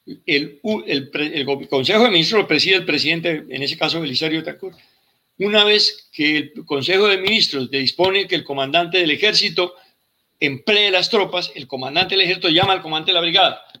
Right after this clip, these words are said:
que es el comandante de la operación, porque es el comandante de la unidad operativa, que es la brigada, y le dice, "General, actúe de acuerdo a los planes". Ya los planes estaban hechos.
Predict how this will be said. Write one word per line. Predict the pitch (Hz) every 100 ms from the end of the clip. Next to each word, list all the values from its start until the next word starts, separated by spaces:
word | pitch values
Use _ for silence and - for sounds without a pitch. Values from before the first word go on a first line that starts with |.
| _
que | 165
es | 185
el | 202
comandante | 185 165 147 190 214 214
de |
la | 180
operación, | 175 165 180 185 120 _ _ _ _ _ _ _ _ _
porque | 139 180
es | 175
el | 196
comandante | 165 147 147 190 185
de | 190
la |
unidad | 160 156 190 190
operativa, | 180 160 - 214 143
que | 151
es |
la | 170
brigada, | 175 175 190 147 - _ _ _ _ _ _ _ _ _
y | 180
le | 175 175
dice, | 190 214 208 - _ _ _ _ _ _ _ _ _ _
"General, | 185 165 170 208 214 -
actúe | 156 - 247 254 - _ _ _
de | 143
acuerdo | 143 - 202 208 208 - _
a | -
los | 151 139
planes". | 247 269 214 - - _ _ _ _ _ _ _ _ _ _ _ _
Ya | 156 185
los | 190
planes | 202 220 233
estaban | 226 262 320
hechos. | 392 381 392 - -